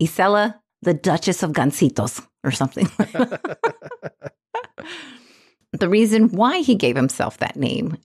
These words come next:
is because he enjoyed to tell everyone that he was a relative of Countess von Cosel. Furthermore, he also said the ghost of the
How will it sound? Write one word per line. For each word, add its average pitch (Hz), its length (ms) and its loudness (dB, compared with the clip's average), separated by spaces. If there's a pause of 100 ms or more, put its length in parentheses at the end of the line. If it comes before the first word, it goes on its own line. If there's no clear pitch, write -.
(120)
is 165 120 0
because 185 380 0
he 208 240 2
enjoyed 156 580 2
to - 120 -2
tell 151 400 -2
everyone 147 680 0 (260)
that - 180 -4
he 190 200 2
was 190 240 0
a 208 120 2
relative 139 760 0 (200)
of - 320 -8
Countess 233 760 0 (120)
von 143 400 0 (280)
Cosel. - 600 -4 (200)
Furthermore, 202 680 0 (200)
he - 240 -2 (120)
also 185 480 0
said - 500 -2 (260)
the 143 240 0 (120)
ghost 170 460 2
of 175 140 -2
the 165 160 0